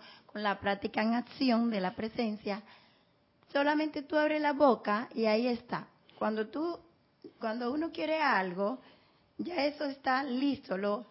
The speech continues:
lo, lo, los formadores de la forma, los electrones, están ahí alrededor de uno para que tú abras la boca para darle forma a lo que pide. Si tú necesitas salud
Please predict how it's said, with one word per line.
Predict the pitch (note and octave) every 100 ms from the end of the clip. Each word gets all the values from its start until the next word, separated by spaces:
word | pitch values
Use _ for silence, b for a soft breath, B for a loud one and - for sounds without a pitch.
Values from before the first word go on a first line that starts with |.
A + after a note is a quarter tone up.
| -
lo, | G#3+ G3
lo, | F#3+ G3 G3+ F#3+
los | - G#3
formadores | - A3 A#3 G#3+ A#3 C#4
de |
la | C#4+ G#3+
forma, | - A3+ G#3 F#3+ F#3 G#3 -
los | F#3 F#3+
electrones, | F#3+ F#3 A3 G#3+ G3 G3 A#3+ b b b b b _ _
están | - G#3 - B3 C4+
ahí | C#4 C#4 D4
alrededor | A#3 A3 G#3 A3+
de | B3+
uno | B3+ B3 A#3+ B3
para | - G3
que | G#3+
tú | A3
abras | A3+ A#3+
la | B3
boca | A3+ G#3 A#3
para | A#3 F#3+
darle | F#3 F#3+ G#3+
forma | - B3 C#4+ A#3+ F3+
a |
lo | F3 F3
que | F#3+
pide. | F3 F3+ D#3+ E3 E3 b b b -
Si | G#3+
tú | B3
necesitas | D4 D4+ D4+ C#4+ C#4 C#4+ C#4+ B B B B -
salud | - C#4 D#4 F#3+